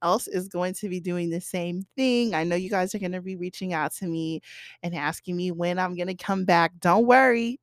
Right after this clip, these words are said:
I'll be back. I'm not gonna forget about you guys, but I definitely did wanna come on here and update, and I apologize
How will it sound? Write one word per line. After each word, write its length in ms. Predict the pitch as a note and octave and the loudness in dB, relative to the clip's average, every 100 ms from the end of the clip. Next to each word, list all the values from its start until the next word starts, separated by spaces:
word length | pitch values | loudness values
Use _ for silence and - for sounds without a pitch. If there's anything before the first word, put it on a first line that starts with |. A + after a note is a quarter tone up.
| - | 0
I'll 240 | D#3 F3 | 6 8
be 160 | G3+ A3+ | 8 4
back. 340 | F#3 F3+ F3+ | 6 6 4
I'm 120 | F3 | 0
not 160 | E3+ E3+ | 0 0
gonna 180 | G#3 G#3 | 0 -4
forget 300 | G3 F3+ E3+ | -2 -2 -2
about 320 | E3 D3+ - | 0 -2 -4
you 60 | D#3+ | -4
guys, 420 | D#3 D#3+ E3 - - - - | -2 0 -2 -4 -14 -18 -10
but 100 | - | 4
I 60 | F#3+ | 4
definitely 480 | F3+ F#3 A3+ G#3+ F#3+ | 8 6 4 0 4
did 220 | F#3 F3+ | 4 4
wanna 220 | F3 E3+ | 2 -2
come 300 | - F#3 F3 | -2 -2 0
on 180 | D3 E3+ | 2 0
here 220 | F#3 E3+ | 0 0
and 120 | E3 - | 0 0
update, 500 | D#3+ - D3+ D#3 - - - - - | -2 -2 -2 -2 -6 -14 -20 -12 0
and 120 | F3 | 4
I 140 | F3+ | 4
apologize 1080 | - - A#3 C4 A#3+ F3+ F#3+ F3+ F3+ A3 | 2 0 6 8 8 4 0 2 2 0